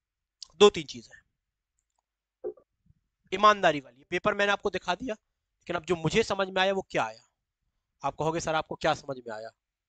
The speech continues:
मुझे जो समझ में आया वो ये आया कि जो preparation होगी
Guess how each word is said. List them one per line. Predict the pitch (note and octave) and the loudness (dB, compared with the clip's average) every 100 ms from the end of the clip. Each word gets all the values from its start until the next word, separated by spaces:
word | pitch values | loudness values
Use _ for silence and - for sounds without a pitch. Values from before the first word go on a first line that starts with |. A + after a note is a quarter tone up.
| _ _ _ _ _ _ _ _ _ _ _ _ _ _ _ _ _ - | _ _ _ _ _ _ _ _ _ _ _ _ _ _ _ _ _ -18
मुझे | C3 D#3+ G#3 | -6 0 2
जो | G#3+ | 2
समझ | - F3+ E3 | -2 -4 -4
में | E3 | -2
आया | D#3 E3+ | -2 -2
वो | D3 | -4
ये | A#2 E3 | -4 2
आया | F3 C3+ D#3 _ _ _ _ _ _ _ _ _ _ _ _ _ _ _ _ _ _ _ _ _ _ - | 2 2 -4 _ _ _ _ _ _ _ _ _ _ _ _ _ _ _ _ _ _ _ _ _ _ -2
कि | A3+ B3+ C4 - _ _ - | 4 4 4 0 _ _ -4
जो | A3+ | 0
preparation | - G#3 G#3+ A3 C#4 B3 | 2 4 6 6 6 4
होगी | G3+ G#3 | 2 2